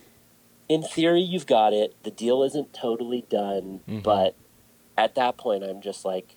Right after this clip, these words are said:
Speaker 1: again, it's just like, "Fuck it. Just, let's get to work. Let's just start making the thing."
Speaker 2: Mm-hmm.
Speaker 1: So again, I started, I started working pretty early, um, to just sort of get things going and just sort of get my head around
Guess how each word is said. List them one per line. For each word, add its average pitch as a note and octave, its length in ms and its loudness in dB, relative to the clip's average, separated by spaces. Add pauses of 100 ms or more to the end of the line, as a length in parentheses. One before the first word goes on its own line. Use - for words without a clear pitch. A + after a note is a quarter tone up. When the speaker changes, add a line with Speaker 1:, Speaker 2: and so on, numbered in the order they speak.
(140)
Speaker 1:
again, G#2 380 -2
it's F#2 160 -10
just - 180 -8
like, G2 160 0
"Fuck - 320 -4
it. - 120 -6 (140)
Just, - 400 -4
let's A2+ 240 2
get C3 220 -2
to A2 100 -4
work. G2+ 340 2 (200)
Let's G2 200 2
just A2+ 260 -10 (260)
start - 360 2
making F#2+ 380 -4
the C2 80 -10
thing." - 400 -6
Speaker 2:
Mm-hmm. A2 340 -6 (440)
Speaker 1:
So G#2 520 4
again, G#2+ 460 0
I G2+ 80 -6
started, G2 420 -2 (300)
I A2 60 -8
started G#2+ 340 -2
working G2 340 -4
pretty G2+ 480 -6
early, F#2+ 640 0 (800)
um, F2+ 560 0 (500)
to - 120 -16
just - 280 -4
sort F#2+ 200 2
of F2+ 200 -2
get - 280 2
things F2+ 520 -2
going F#2+ 400 4
and F#2 120 -8
just F#2+ 200 -6
sort F2+ 160 0
of F#2 60 -10
get - 180 0
my F#2+ 120 0
head G2 300 -4
around F2+ 560 0